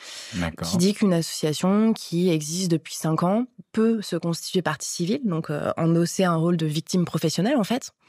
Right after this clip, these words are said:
Speaker 2: Euh, et donc, euh, constituer partie civile, donc saisir un juge d'instruction, contourner la décision de classement sans suite pour, euh, euh, pour imposer, en fait, l'égalité devant la loi.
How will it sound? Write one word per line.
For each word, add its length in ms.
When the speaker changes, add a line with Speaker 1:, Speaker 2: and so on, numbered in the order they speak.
Speaker 2:
Euh, 480
et 120
donc, 260
euh, 400
constituer 360
partie 200
civile, 180
donc 180
saisir 360
un 80
juge 160
d'instruction, 680
contourner 460
la 100
décision 320
de 60
classement 280
sans 160
suite 320
pour, 260
euh, 280
euh, 320
pour 280
imposer, 440
en 80
fait, 200
l'égalité 400
devant 160
la 100
loi. 160